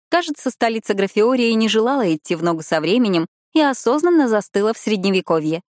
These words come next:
Низкие каменные дома выстроились в шеренгу, заслоняя собой дворы и площадки. В бескрайнее небо глядели треугольные крыши,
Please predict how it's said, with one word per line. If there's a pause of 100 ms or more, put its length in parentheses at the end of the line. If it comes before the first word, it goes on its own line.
(560)
Низкие
каменные
дома
выстроились
в
шеренгу,
заслоняя
собой
дворы
и
площадки. (580)
В
бескрайнее
небо
глядели
треугольные
крыши,